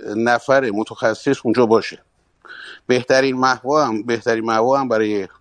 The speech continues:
اون نفر متخصص، اه، خود نظام صنفی رایانه‌ای هست که در واقع همه طیف رو از نرم افزاری، از سخت افزاری، از کسب و کارهای اینترنتی، از استارتاپ،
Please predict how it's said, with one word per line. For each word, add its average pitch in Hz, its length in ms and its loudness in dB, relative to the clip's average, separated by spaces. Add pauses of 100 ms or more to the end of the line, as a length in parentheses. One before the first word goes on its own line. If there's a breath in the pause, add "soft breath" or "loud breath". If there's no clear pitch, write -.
(280)
اون 113 220 2
نفر 107 240 2
متخصص، 110 960 0 (600 soft breath)
اه، 113 240 2
خود 143 280 2
نظام 123 300 2
صنفی 110 320 0
رایانه‌ای 107 600 2
هست 120 340 0
که 110 60 -2
در 101 120 4
واقع 110 520 0 (100)
همه 120 540 2
طیف 123 440 2
رو 95 280 -14 (480 soft breath)
از 127 220 0
نرم 113 240 0
افزاری، 95 580 0
از 113 160 2
سخت 107 320 2
افزاری، 95 640 0
از 123 300 2
کسب 107 280 -2
و 101 40 0
کارهای 107 380 2
اینترنتی، 92 680 -2
از 117 220 0
استارتاپ، 95 680 0